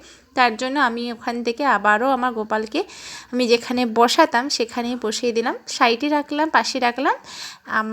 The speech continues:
একটা গীতা, যেটা সবসময় থেকে আসছে এভাবে। এবারে একটা সু-, ভেজা কাপড় নিয়ে আমি সুন্দরভাবে চারিপাশটা মুছে নিই। এটা কিন্তু আমি প্রতিদিনই পরিষ্কার পরিচ্ছন্ন করে দিই। আর এদিকে দেখো বন্ধুরা,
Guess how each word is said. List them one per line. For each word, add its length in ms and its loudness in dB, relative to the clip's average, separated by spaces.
একটা 280 -4
গীতা, 460 4
যেটা 260 -2
সবসময় 640 -4
থেকে 320 -2
আসছে 440 -2
এভাবে। 360 -2
এবারে 280 2
একটা 280 0
সু-, 280 -4
ভেজা 360 2
কাপড় 480 2
নিয়ে 280 -2
আমি 160 -6
সুন্দরভাবে 640 -2
চারিপাশটা 580 0
মুছে 400 0
নিই। 200 -4
এটা 180 -2
কিন্তু 360 -6
আমি 160 0
প্রতিদিনই 640 0
পরিষ্কার 540 -2
পরিচ্ছন্ন 520 -4
করে 240 0
দিই। 180 0
আর 160 6
এদিকে 440 -2
দেখো 420 -12
বন্ধুরা, 520 -4